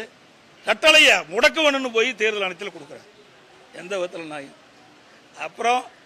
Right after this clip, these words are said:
நீதிமன்றம், அதுக்கு பிறகு தேர்தல் ஆணையம் எல்லாம் எங்க தரப்புல தான் நியாயம் இருக்குதுன்னு சொல்லி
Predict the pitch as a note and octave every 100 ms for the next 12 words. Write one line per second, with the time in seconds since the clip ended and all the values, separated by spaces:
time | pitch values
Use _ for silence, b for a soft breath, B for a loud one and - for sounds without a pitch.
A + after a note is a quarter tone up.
0 | _ - _ F#3 A3+ G3+ E3+ D3+ F3 F3+
1 | _ _ _ _ - - F3 F#3+ F#3 G3
2 | G#3 F#3 C3+ - - - - - F3 A3+
3 | A#3 F#3+ E3 D#3+ E3 F3 - _ E3 F#3+
4 | G#3+ E3+ F3+ F3 E3+ F3 F3+ D#3+ E3 F#3
5 | E3 D3+ D3+ D3+ C#3 - F3+